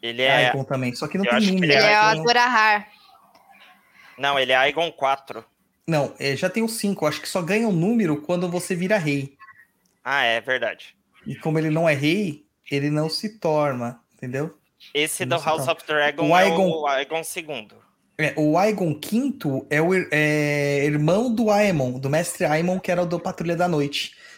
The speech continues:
Speaker 2: que é o,
Speaker 3: É.
Speaker 2: o mestre do, quando o Jon vai pra,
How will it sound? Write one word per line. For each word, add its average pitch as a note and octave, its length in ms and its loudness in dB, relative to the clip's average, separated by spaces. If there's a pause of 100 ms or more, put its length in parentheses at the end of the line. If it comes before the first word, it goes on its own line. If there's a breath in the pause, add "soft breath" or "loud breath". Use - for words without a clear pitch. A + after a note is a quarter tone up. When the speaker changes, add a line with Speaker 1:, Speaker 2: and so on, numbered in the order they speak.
(120)
Speaker 2:
que - 140 -2
é C#3+ 80 4
o, D3 80 4
Speaker 3:
É. D3 180 0 (180)
Speaker 2:
o D3+ 80 -4
mestre D3+ 520 -2
do, D#3+ 840 0
quando D#3+ 180 -2
o D#3 60 0
Jon D#3 280 -2
vai E3+ 140 0
pra, D#3 580 -2